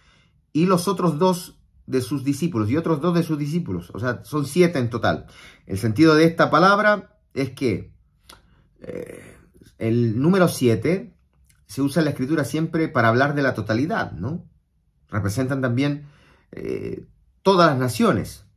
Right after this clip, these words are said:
¿m? Los siete pueblos, eh, paganos, ¿eh? Los siete, las siete naciones, ¿eh? Em, que aparecen en la Escritura. ¿M? Pues Cristo, con su resurrección, de esto,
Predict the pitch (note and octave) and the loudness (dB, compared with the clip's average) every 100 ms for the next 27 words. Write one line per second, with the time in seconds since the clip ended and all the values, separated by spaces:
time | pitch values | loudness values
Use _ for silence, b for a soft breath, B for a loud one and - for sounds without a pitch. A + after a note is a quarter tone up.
0 | _ - E3 G#3+ _ _ _ _ _ A#2 | _ -8 -6 -8 _ _ _ _ _ 0
1 | A2 G#2+ - F3+ E3+ E3 F3+ E3+ D#3+ - | 0 -2 2 4 4 2 2 2 2 -2
2 | b b b b - F#2+ A#2+ C3+ G3+ F3 | b b b b -14 -2 2 4 4 2
3 | A#2 G2+ - - A2 B2 - D#3 D3+ C#3+ | -2 -4 -10 -8 -4 -4 -2 -4 -2 -4
4 | A2 G#2 G#2 D#3+ F3+ - G#3+ A3+ B2+ - | -2 -4 -2 0 0 0 0 0 0 -4
5 | - _ _ - A#2 C#3+ - b b b | -12 _ _ -12 -10 -10 -14 b b b
6 | b b - G2+ G2 F#2 F#2 F2 E2 E2 | b b -8 -2 0 0 0 0 -2 -6
7 | - G#2+ A2+ A#2 B2+ A#2 G#2 G#2 A#2 A#3+ | -4 2 2 2 2 2 2 0 -2 0
8 | D3+ - - - _ _ - G#3 - - | -2 -4 -14 -20 _ _ -14 -14 -18 -20
9 | - - _ - - _ _ A#2 G#2+ - | -20 -20 _ -20 -20 _ _ 0 0 -6
10 | - _ _ - G#3+ F3 - C#3 - G2 | -20 _ _ 0 0 0 -4 -6 -6 -6
11 | G2 G3+ G3+ F3 D#3 C#3 - B2 A2+ A#2 | -2 2 2 0 -2 -4 -2 0 0 -6
12 | b b b b b _ F2+ A#2+ F3+ F#3 | b b b b b _ 2 4 4 2
13 | - B2 F3+ - | -6 -6 -6 -10